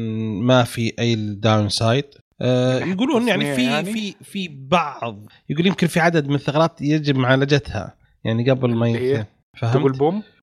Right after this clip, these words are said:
Speaker 1: ما ندري هو، يقول لك هو أسهل، لا يقول لك، آه، يعني أفضل، لأنه هو بس هو حطوا ج-، جسيمات مكونة من الكربون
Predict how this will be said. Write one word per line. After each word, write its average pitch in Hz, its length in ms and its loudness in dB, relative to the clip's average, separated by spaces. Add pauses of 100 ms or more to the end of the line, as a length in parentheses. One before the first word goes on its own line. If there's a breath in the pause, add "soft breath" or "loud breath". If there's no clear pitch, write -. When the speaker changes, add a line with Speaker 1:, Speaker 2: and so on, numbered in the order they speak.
(160)
Speaker 1:
ما 160 360 2
ندري 110 320 -10
هو، 120 360 -8
يقول 147 300 0
لك 208 160 -2
هو 170 220 -4
أسهل، 170 480 -2
لا 175 100 2
يقول 165 300 0
لك، 160 180 -4
آه، - 760 -6 (320 soft breath)
يعني 117 260 0
أفضل، 135 440 0 (360)
لأنه 135 180 0
هو 170 160 2
بس 165 200 -2
هو 156 180 0
حطوا 151 520 -4 (240)
ج-، 143 340 -2
جسيمات 160 760 0
مكونة 147 520 2
من 139 180 -4
الكربون 135 580 -2